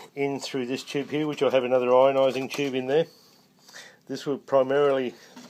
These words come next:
or preliminarily, uh, ionise the argon before it gets injected into the vacuum chamber there. Now, it's important that I try to vaporise things in a vacuum,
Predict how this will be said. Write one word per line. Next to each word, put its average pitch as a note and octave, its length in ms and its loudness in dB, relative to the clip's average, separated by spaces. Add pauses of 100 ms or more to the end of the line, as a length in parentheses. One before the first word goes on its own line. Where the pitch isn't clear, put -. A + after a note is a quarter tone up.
(1000)
or A#2+ 140 -2
preliminarily, B2 840 -2 (760)
uh, A#2+ 300 -8
ionise C3 460 2
the A#2+ 140 -2
argon D3+ 380 0 (320)
before C3 300 -8
it C3 100 -12
gets - 240 -10
injected B2+ 540 -8
into C#3 280 -8
the A#2 100 -8
vacuum A#2 360 -4
chamber B2 480 -6
there. B2 280 -4 (120)
Now, A#2+ 320 -2 (1040)
it's B2+ 160 -10
important E3+ 400 0
that D3+ 180 0 (420)
I C3 60 -4
try D3 200 0
to C3 60 0
vaporise B2+ 500 2
things B2 380 -8 (120)
in C3 100 -4
a A#2 60 -4
vacuum, D3 420 -2